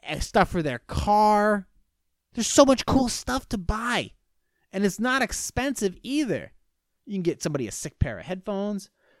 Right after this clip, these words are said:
Watches, you better be careful. I'm, I mean, I've had this issue in the, in the past. There was a relationship. Somebody bought me a watch, and they tried to make the attempt, and it was a, it was a failure. I admired the attempt, but I told them flat out it was not a watch I was gonna wear.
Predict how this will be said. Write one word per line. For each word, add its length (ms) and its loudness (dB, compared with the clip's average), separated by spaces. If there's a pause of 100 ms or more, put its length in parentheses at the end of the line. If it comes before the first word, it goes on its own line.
(260)
Watches, 480 4
you 80 -2
better 140 0
be 80 -4
careful. 340 -6
I'm, 280 2
I 100 -2
mean, 420 0
I've 180 0
had 140 4
this 300 -2
issue 320 -4
in 100 -2
the, 180 -6
in 80 -4
the 80 -4
past. 440 0
There 80 -6
was 80 -4
a 80 -6
relationship. 460 -8
Somebody 240 -6
bought 200 -8
me 60 -12
a 80 -8
watch, 500 -6 (460)
and 480 -6
they 80 -4
tried 240 2
to 60 0
make 180 0
the 140 -2
attempt, 480 -2
and 180 -6
it 80 -4
was 140 -6
a, 80 -6 (120)
it 100 -6
was 100 -6
a 60 -8
failure. 580 -6 (400)
I 120 4
admired 480 4
the 100 0
attempt, 440 -2
but 140 -2
I 60 -2
told 200 2
them 80 -2
flat 340 0
out 200 2
it 40 -8
was 120 -6
not 180 4
a 60 4
watch 260 4
I 60 2
was 100 -2
gonna 160 -4
wear. 400 -2